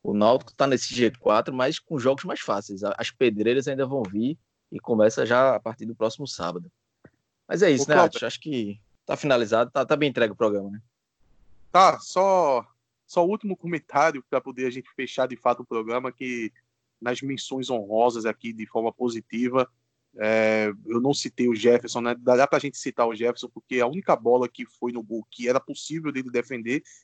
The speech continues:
Speaker 2: ele fez uma defesa extraordinária. Aquela, aquela tapa que ele deu ali no cantinho, ali é, é defesa que dá pra, dá pra dizer como milagrosa. No, nos dois gols, do, um foi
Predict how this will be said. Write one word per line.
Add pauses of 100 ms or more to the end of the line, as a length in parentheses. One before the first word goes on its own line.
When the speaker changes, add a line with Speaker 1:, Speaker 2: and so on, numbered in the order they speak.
Speaker 2:
ele
fez
uma
defesa
extraordinária.
Aquela, (420)
aquela
tapa
que
ele
deu
ali
no
cantinho, (140)
ali
é,
é
defesa
que
dá
pra, (460)
dá
pra
dizer
como
milagrosa. (400)
No, (160)
nos
dois
gols,
do,
um
foi